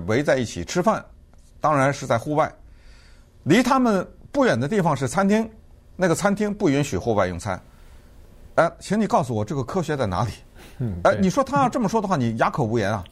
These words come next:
Speaker 2: 是。
Speaker 1: 呃，对不对？这个餐厅就在我的旁边关着呢，那这，然后你再进一步的引申，你知道有多少教会告吗？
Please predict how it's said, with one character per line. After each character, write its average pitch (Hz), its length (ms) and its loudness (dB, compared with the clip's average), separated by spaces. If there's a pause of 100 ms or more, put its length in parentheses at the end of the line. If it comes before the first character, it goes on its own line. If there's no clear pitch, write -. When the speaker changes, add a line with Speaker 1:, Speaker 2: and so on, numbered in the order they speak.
Speaker 2:
是。 - 160 -2
Speaker 1:
呃， 135 140 0
对 226 140 0
不 190 60 0
对？ 196 140 2 (1000)
这 233 140 4
个 180 140 4 (440)
餐 233 200 0
厅 220 200 0
就 233 140 0
在 175 100 2
我 113 180 0
的 131 120 -4
旁 131 200 -2
边 165 180 0
关 165 220 0
着 135 60 -4
呢， 98 180 -6 (300)
那 113 140 -6
这， 123 220 0 (140)
然 160 160 4
后 202 120 0
你 143 120 -4
再 196 160 0
进 262 240 -2
一 165 60 0
步 151 120 0
的 127 80 -2
引 110 160 0
申， 135 300 0
你 127 180 2
知 196 120 0
道 170 100 2
有 139 60 -2
多 202 180 -2
少 151 140 2
教 196 200 0
会 185 160 -4
告 139 160 -2
吗？ 107 180 -4